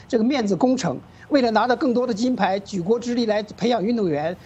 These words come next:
包括用这个，用这个政府支持部、用药、用金药等等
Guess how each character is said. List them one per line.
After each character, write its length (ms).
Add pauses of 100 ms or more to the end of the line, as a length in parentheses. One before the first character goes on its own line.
(140)
包 120
括 120
用 240
这 100
个， 120
用 260
这 100
个 280
政 240
府 200
支 220
持 140
部、 200 (180)
用 280
药、 160
用 220
金 200
药 160
等 160
等 160